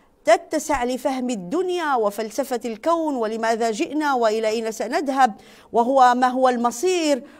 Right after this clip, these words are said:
وما هو دوري في هذه الحياة. كل هذه الأسئلة الكبرى، الأسئلة الوجودية، أجاب عنها القرآن بكل، آه، يعني سهولة وبكل يسر، الذي قلب الكيان هؤلاء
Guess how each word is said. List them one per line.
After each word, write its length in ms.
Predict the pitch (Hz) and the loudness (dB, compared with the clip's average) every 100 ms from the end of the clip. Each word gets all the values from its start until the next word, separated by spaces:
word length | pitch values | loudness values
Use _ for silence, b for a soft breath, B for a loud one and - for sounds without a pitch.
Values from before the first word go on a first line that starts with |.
| B | B
وما 180 | 220 254 | 0 2
هو 200 | 262 262 | 4 4
دوري 340 | 254 277 254 | 4 2 0
في 160 | 240 247 | -2 -2
هذه 320 | 262 240 240 | 0 0 -2
الحياة. 400 | 233 247 294 381 | -4 0 4 4
كل 200 | 349 330 | 4 -2
هذه 260 | 285 254 254 | -2 -2 -4
الأسئلة 380 | - 226 226 233 | -4 -6 -4 -4
الكبرى، 760 | 226 - 240 240 226 202 185 b b - | -4 -4 -2 2 6 6 4 b b -10
الأسئلة 340 | 190 226 247 240 | -8 -6 -2 -2
الوجودية، 960 | 233 233 240 240 226 311 262 214 170 | -2 -2 -2 -2 -2 -2 2 2 2
أجاب 280 | 208 247 214 | 2 2 4
عنها 300 | 202 202 202 | 2 0 -6
القرآن 500 | 190 208 214 220 208 | -8 -6 -4 -2 -4
بكل، 560 | 196 208 311 254 247 233 B B B - | -6 -6 -6 -4 -4 -8 B B B -2
آه، 180 | 208 - | 0 2
يعني 500 | 220 208 214 214 196 | 0 0 -2 -4 -8
سهولة 540 | - 240 220 285 240 202 | -4 -4 -2 -2 0 0
وبكل 480 | 202 202 - 220 | 0 -4 -6 -6
يسر، 440 | 214 226 220 180 - b b b b - | -2 -4 -4 -12 -14 b b b b -2
الذي 300 | 220 220 226 | 0 2 0
قلب 420 | 233 403 427 311 | 4 4 4 0
الكيان 540 | 285 - 294 302 294 | -2 0 2 2 0
هؤلاء 500 | 254 254 226 247 254 | -2 -4 0 2 2